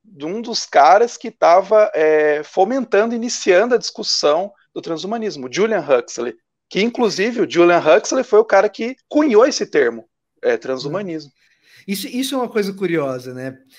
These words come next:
Speaker 2: Você pegar, ah, a, uma ideia que ela é tão otimista a respeito da tecnologia,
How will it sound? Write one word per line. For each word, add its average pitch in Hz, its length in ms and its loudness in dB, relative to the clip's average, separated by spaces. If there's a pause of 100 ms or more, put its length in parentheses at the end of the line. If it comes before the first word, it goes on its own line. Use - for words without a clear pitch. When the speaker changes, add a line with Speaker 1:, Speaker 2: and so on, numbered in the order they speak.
(140)
Speaker 2:
Você - 220 -10
pegar, 151 720 -6
ah, 143 440 -14
a, 156 160 -4
uma 156 720 -6
ideia 151 540 -4
que 151 100 -16
ela 156 160 -4
é 156 60 -4
tão 233 480 -2
otimista 185 840 -8
a 135 40 -8
respeito 156 480 -10
da 156 140 -8
tecnologia, 151 920 -6